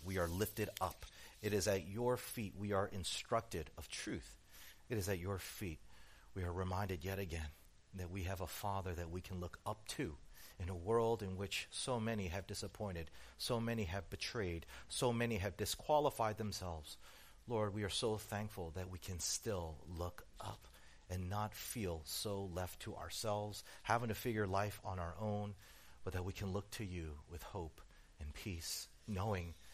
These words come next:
that there is someone who is always for us, someone who always has our back, and someone who will always lead us to the way of truth and peace. And now, Father, we pray that you will bless this message in spite of the one who brings it,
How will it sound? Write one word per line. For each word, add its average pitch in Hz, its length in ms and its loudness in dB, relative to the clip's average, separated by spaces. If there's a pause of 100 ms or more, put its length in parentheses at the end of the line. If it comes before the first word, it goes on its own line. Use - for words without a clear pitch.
(220)
that 90 180 -2
there 98 160 4
is 95 80 2
someone 107 400 2
who 95 160 -2
is 87 100 -2
always 104 360 0
for 101 260 0
us, 98 200 0 (280)
someone 107 340 2
who 87 160 0
always 104 280 2
has 101 260 0
our 101 100 0
back, 73 400 -4 (300)
and 76 100 -2
someone 101 400 2
who 80 80 -6
will 87 80 -2
always 95 380 -2
lead 90 160 0
us 82 160 -2
to 87 80 -6
the 85 60 -4
way 76 220 -4
of 76 80 -8
truth - 540 -8
and 80 140 -6
peace. - 420 -8 (300)
And 90 100 2
now, 110 180 8
Father, 107 340 8
we 95 80 2
pray 104 240 2
that 90 140 -2
you 92 80 -2
will 90 60 2
bless 104 320 4
this - 220 0
message 110 380 2 (240)
in 110 80 6
spite 147 220 12
of 156 80 10
the 156 40 8
one 139 140 6
who 139 100 4
brings 87 280 2
it, 87 100 2